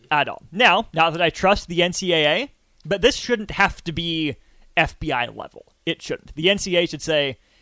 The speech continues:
"Did you do this? Did you not do this? If you did this, you're gone. If you did not do this, okay, you're fine, but steer clear and don't ever let yourself get that close to it happening again." Should be within the N C A A's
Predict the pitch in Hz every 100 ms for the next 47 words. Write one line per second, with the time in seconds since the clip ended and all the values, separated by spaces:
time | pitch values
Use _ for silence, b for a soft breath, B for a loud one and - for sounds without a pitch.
0 | _ 139 165 139 156 262 320 - - _
1 | _ _ 143 202 220 226 165 139 107 -
2 | - 156 147 170 233 240 226 - 123 135
3 | 208 226 220 170 143 131 147 202 156 180
4 | 165 156 - _ _ _ _ 170 - 175
5 | 156 175 170 156 147 156 147 - - 185
6 | - 185 175 160 139 - 185 175 165 160
7 | 135 143 - 143 131 127 139 117 131 120
8 | 104 - 95 - - - _ _ _ _
9 | _ _ - 330 269 247 202 208 175 170
10 | 160 165 156 143 139 131 -